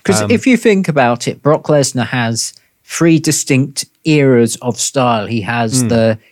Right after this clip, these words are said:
Speaker 1: the original run, he has the,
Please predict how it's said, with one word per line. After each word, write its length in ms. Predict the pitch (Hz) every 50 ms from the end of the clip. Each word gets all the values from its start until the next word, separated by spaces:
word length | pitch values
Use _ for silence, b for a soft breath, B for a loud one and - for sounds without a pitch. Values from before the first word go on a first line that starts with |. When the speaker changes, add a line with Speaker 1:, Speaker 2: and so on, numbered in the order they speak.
| b b
Speaker 1:
the 120 | - 120 120
original 580 | 110 113 156 185 170 - - 180 180 180 170
run, 400 | 165 180 175 170 165 160 160 170
he 160 | 156 147 135
has 460 | 123 - 123 120 117 117 117 110 - - -
the, 580 | 123 110 117 113 113 110 110 110 110 110 107